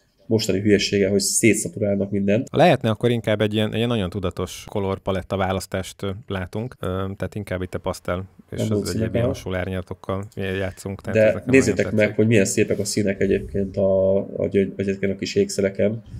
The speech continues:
Speaker 1: a kis köveken, hogy milyen gyönyörű megcsinálva a fény rajtuk.
Speaker 2: Úgy
Speaker 1: Szerintem
Speaker 2: benagyítva
Speaker 1: zseniális,
Speaker 2: tényleg.
Speaker 1: zseniális.
Speaker 2: Hú, ezt mindenképp küld már át nekem, ezt a képet. Ez
Speaker 1: Mindenkit
Speaker 2: nagyon
Speaker 1: át
Speaker 2: jó.
Speaker 1: fogom küldeni, srácok. Jó, csak most így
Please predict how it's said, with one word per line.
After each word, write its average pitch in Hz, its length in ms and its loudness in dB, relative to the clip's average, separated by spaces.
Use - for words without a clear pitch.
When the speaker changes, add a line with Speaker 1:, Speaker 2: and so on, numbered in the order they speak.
Speaker 1:
a - 60 -12
kis 98 160 -2
köveken, 98 420 2
hogy 98 140 0
milyen 95 260 2
gyönyörű 98 260 2
megcsinálva 98 420 0
a 95 40 -14
fény 98 200 -2
rajtuk. 98 320 0
Speaker 2:
Úgy 127 180 0
Speaker 1:
Szerintem 107 160 2
Speaker 2:
benagyítva 101 300 4
Speaker 1:
zseniális, 95 720 2
Speaker 2:
tényleg. 101 200 0
Speaker 1:
zseniális. 190 440 -2
Speaker 2:
Hú, 143 100 0
ezt 147 120 -2
mindenképp 92 320 0
küld 95 180 -2
már 90 120 0
át 92 160 -4
nekem, 95 220 -8
ezt - 160 -8
a - 40 -10
képet. - 320 -8
Ez - 60 -16
Speaker 1:
Mindenkit 139 280 6
Speaker 2:
nagyon 110 60 10
Speaker 1:
át 110 60 10
Speaker 2:
jó. 107 60 -2
Speaker 1:
fogom 110 180 2
küldeni, 107 220 2
srácok. 113 500 0
Jó, 117 200 4
csak 127 180 -6
most 104 220 -4
így 104 280 0